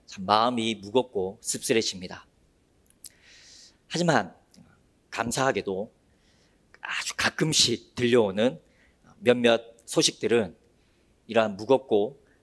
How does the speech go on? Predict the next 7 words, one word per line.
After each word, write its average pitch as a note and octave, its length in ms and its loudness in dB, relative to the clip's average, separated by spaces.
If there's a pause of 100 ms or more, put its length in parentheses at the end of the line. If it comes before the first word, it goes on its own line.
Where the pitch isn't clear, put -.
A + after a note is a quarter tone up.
(120)
씁쓸해진 B2 580 0
마음에 G#2+ 680 0 (200)
가려진 F#2+ 520 -2 (200)
저 - 120 -8 (280)
깊은 D3 280 -4
곳에 A#2 280 2
있는 A2 420 0